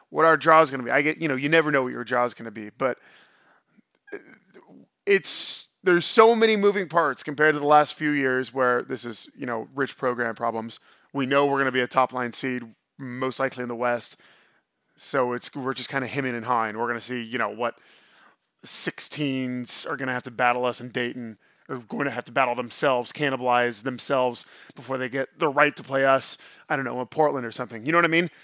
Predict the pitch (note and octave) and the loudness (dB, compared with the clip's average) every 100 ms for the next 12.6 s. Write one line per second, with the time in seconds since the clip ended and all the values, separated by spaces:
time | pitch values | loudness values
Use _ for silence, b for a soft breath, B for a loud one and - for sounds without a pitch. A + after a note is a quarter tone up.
0 | B G#3 A#3 A3 A3 G#3 C#3+ A#2 E3 F#3 | B 4 6 6 6 6 6 6 4 4
1 | F#3+ G3+ G3+ G3 F#3+ F#3+ F#3 F#3+ F#3 F3+ | 6 8 10 10 8 4 0 2 6 8
2 | F#3 F#3 E3 - D3 A#2+ G#2+ _ _ _ | 6 4 0 0 -2 -4 -8 _ _ _
3 | _ _ _ _ - D3 E3+ D#3+ - F3+ | _ _ _ _ -12 -2 0 4 4 4
4 | F3 F3+ G3 F#3+ E3 E3+ E3+ F3 - F3+ | 6 6 6 4 0 2 4 4 2 -4
5 | D3+ E3+ F3 C3+ C#3+ B2+ B2+ D#3+ D#3 D#3+ | 2 2 2 0 2 2 2 2 2 4
6 | D#3 A#2 - - - _ _ _ _ _ | 4 2 -4 -8 -14 _ _ _ _ _
7 | _ _ _ _ - - C#3+ C#3 D3 D3 | _ _ _ _ -6 -2 0 4 6 4
8 | C#3 D#3 C#3+ B2 A2 D3 D#3+ D#3+ D#3+ C#3 | 4 4 4 2 0 4 4 4 -2 -4
9 | - C#3+ C3 B2+ B2 B2 _ b b b | 0 2 2 0 -4 -8 _ b b b
10 | b b b _ _ _ _ - D#3 D3 | b b b _ _ _ _ -2 2 4
11 | C#3+ C#3+ G#2+ - D#3 D3 C#3+ C#3+ C#3 C3+ | 4 0 0 2 6 6 4 2 2 2
12 | C#3 D#3 D3 C3 C#3 | 2 0 -2 0 -2